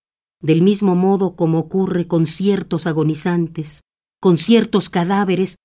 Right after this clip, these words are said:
antes de morir, cuando todavía conservan vivas algunas partes superiores del cuerpo,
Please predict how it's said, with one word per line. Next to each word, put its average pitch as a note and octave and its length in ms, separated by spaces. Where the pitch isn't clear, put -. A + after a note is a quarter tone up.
antes G3 560
de E3+ 80
morir, F#3+ 500
cuando D3+ 280
todavía G3 460
conservan F3 600
vivas E3+ 340
algunas D#3+ 440
partes E3+ 420
superiores D#3 520
del D3 160
cuerpo, D#3 480